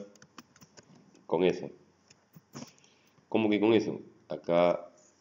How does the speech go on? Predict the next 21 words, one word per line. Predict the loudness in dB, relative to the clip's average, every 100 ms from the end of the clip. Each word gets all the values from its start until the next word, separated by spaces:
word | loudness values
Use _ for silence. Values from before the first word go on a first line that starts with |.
| -8
Michi, | 0 0 0 -4 -6 -8 -18 _ _ -2
ah, | 0 2
por | 0
si |
acaso, | 2 2 2 -4
acá | 0 0
empieza, | 4 2 4 0 0 -14 -20 _ _ -6
acá | 0 2
empieza | 4 4 4 4
con | 4
apóstrofe, | 4 4 2 2 -2 -4 -4
acá | -2 4
va | 4
hasta | 4 2
el | 6
nombre | 4 4 2
y | 2
aquí | 0
termina | -2 0 2 4 4 2
con | 0
apóstrofe. | 0 -2 -4 -6